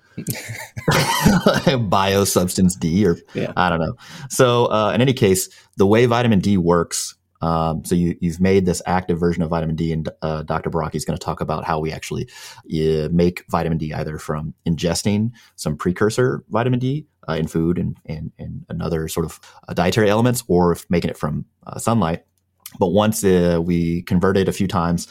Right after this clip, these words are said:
Speaker 1: to this active, uh, form of vitamin D, it binds the vitamin D receptor on the cell, and that triggers a bunch of downstream processes. So, it, for an example, it increases calcium and phosphorus absorption in the intestines. That's one of the functions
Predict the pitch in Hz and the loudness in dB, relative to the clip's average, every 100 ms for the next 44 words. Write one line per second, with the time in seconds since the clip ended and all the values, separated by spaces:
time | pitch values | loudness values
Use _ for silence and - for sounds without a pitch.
0 | - - _ - 90 85 - 95 120 90 | -20 -20 _ -6 -2 0 0 -2 0 0
1 | 80 - - 85 110 - 87 80 85 82 | -2 -8 -4 -2 -2 0 0 2 0 -2
2 | 82 82 82 - 90 - 87 98 104 98 | -2 -2 -2 0 0 2 2 2 2 -2
3 | - _ _ 85 85 80 85 85 82 80 | -10 _ _ -4 -2 0 0 -2 -2 -2
4 | 107 - 104 - 80 78 113 123 139 - | -2 0 0 0 -2 0 0 0 -2 -6
5 | - - 85 85 - 101 92 87 85 - | -20 -4 -2 -2 0 0 2 2 0 -4
6 | 80 87 85 78 82 82 80 90 82 - | -2 -2 -2 -4 -2 -2 -2 -2 -4 -2
7 | 80 - - 76 - - 90 78 80 - | -4 -6 -8 -10 -12 -6 -2 -2 -2 -8
8 | _ 80 78 85 78 82 80 82 78 80 | _ -8 -6 -6 -6 -6 -6 -4 -6 -6
9 | 82 80 73 - 85 82 82 80 82 - | -8 -10 -10 -6 -6 -4 -6 -8 -10 -14
10 | - _ 78 76 76 73 90 98 101 95 | -20 _ -8 -6 -8 -2 -2 -2 -2 -2
11 | 87 95 92 92 87 90 - 80 78 76 | 0 0 0 0 2 0 -4 -6 -6 -2
12 | 107 - 131 131 123 - - 78 80 - | -2 0 0 0 -4 -8 -8 -6 -8 -8
13 | 78 - 80 80 - | -8 -6 -8 -8 -10